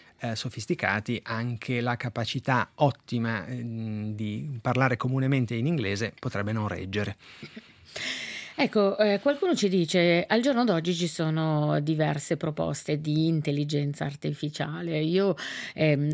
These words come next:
Speaker 2: ho provato a scaricare diverse app sul mio telefonino, poi ognuno avrà i suoi gusti. Sono curioso di sapere l'esperto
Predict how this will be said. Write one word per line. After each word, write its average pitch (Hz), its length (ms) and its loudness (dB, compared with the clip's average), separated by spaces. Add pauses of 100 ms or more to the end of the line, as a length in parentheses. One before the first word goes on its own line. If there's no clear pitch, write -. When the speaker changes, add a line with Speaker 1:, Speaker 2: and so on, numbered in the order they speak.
Speaker 2:
ho 185 120 2
provato 175 460 2
a 160 40 0
scaricare 156 640 0
diverse 151 480 2
app 160 140 4
sul - 260 0
mio 175 300 4
telefonino, 175 1000 4
poi 165 260 4
ognuno 170 280 4
avrà 156 180 4
i 160 60 2
suoi 202 260 0
gusti. 170 560 4
Sono 165 240 0
curioso 160 320 0
di 151 80 0
sapere 147 460 0
l'esperto 151 720 -6